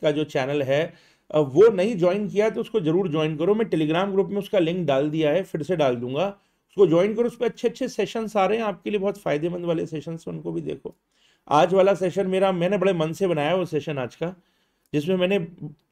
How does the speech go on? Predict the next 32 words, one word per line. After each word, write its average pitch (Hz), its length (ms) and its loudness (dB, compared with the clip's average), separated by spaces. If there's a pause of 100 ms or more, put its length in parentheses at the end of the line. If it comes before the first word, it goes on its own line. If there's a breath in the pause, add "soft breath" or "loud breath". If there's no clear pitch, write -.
(140)
थर्टी 202 240 2
मिनट्स 226 260 0
के 220 100 -2
अंदर 226 360 2 (640 soft breath)
टेन 220 320 4
बहुत 190 240 4
इंपॉर्टेंट 190 540 2
हिस्ट्री 190 400 -4
के 196 200 2
इवेंट्स 180 640 0 (100)
आपको 160 300 0
पढ़ाए 139 380 -4
हैं, 107 300 -10 (880)
मॉडर्न 156 240 2
हिस्ट्री 156 300 -6
के। 107 120 -4 (1600)
हाँ, 127 360 -2 (280 soft breath)
राइट 214 220 4
आंसर 269 320 4
रशिया 226 280 2
है 208 100 4
बच्चों, 143 380 2
रशिया 226 300 2
दो 220 180 2
हज़ार 233 300 2
पच्चीस 240 500 -2
में 247 80 0
छोड़ 180 260 0
देगा 165 240 0
उसने 175 240 -2
कहा 156 180 -2
है, 196 200 -4